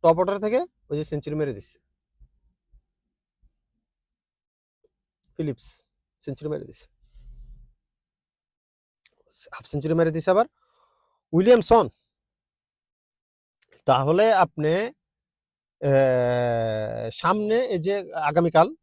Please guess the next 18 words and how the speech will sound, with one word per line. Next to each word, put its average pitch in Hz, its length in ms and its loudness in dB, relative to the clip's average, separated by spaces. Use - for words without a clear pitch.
শুরু 147 240 -2
হতে 165 160 -2
যাচ্ছে 175 300 -2
ওদের 160 460 0
সেকেন্ড, 185 560 -4
আহ, 131 560 2
টি 170 100 -4
টোয়েন্টি, 170 540 -2
এ, 165 60 -6
টি, 180 160 -4
এ, 139 220 2
ওয়ানডে 165 500 2
পাকিস্তানের, 208 500 0
আর 123 320 -2
এটা 151 160 4
হচ্ছে - 220 4
অঘোষিত 175 600 4
সেমিফাইনাল, 156 640 -2